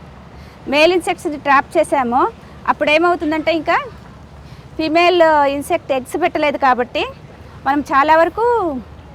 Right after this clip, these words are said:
ఈ ఇన్సెక్ట్స్ నుంచి మన ప్లాంట్స్ని కాపాడుకోవచ్చు అనమాట. ఇది కూడా ఒక ట్రాప్.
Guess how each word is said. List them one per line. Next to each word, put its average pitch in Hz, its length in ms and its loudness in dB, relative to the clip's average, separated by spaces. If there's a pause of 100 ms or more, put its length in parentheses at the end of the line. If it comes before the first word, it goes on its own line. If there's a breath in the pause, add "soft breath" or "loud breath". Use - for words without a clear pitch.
(400 loud breath)
ఈ 269 40 -4
ఇన్సెక్ట్స్ 294 500 -4
నుంచి 320 200 -4
మన 262 360 0 (640 loud breath)
ప్లాంట్స్ని 285 400 2
కాపాడుకోవచ్చు 226 720 -2
అనమాట. 208 400 -12 (2500 loud breath)
ఇది 285 180 -2
కూడా 370 340 4
ఒక - 120 -2
ట్రాప్. 240 480 0